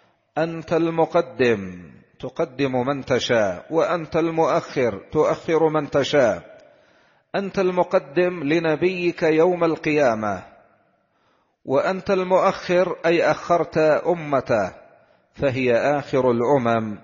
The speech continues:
لكنها هي أول الأمم.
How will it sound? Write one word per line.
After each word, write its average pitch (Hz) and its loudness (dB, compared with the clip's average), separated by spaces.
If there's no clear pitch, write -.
لكنها 113 -2
هي 120 0
أول 107 0
الأمم. 110 0